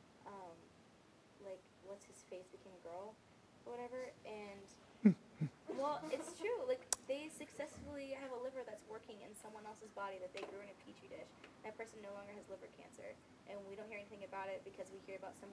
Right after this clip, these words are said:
Speaker 1: guy wanting to be a chick. Like, I think that's super sad. Like, that can change someone, that changes people's entire, entire lives. That, that person no longer has to deal with can-, like, cancer anymore because they have a functioning liver in their body
Speaker 2: Mm-hmm.
Speaker 1: that's working.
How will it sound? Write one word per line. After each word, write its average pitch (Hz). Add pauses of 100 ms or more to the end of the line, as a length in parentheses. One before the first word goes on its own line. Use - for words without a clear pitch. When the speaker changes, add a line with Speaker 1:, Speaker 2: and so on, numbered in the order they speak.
Speaker 1:
guy 190
wanting 185
to -
be 185
a -
chick. - (1300)
Like, 190 (480)
I 208
think 214
that's 202
super 202
sad. 226
Like, 180 (480)
that 208
can 220
change 208
someone, 196 (120)
that 196
changes 214
people's 196
entire, 190 (240)
entire 208
lives. 190 (560)
That, - (280)
that 208
person 208
no 196
longer 196 (120)
has 202
to 202
deal 208
with 196 (160)
can-, - (160)
like, 185 (160)
cancer 233
anymore 180
because 190 (560)
they 208
have 214
a 208 (160)
functioning 214
liver 196
in 165
their -
body 92
Speaker 2:
Mm-hmm. 110
Speaker 1:
that's -
working. -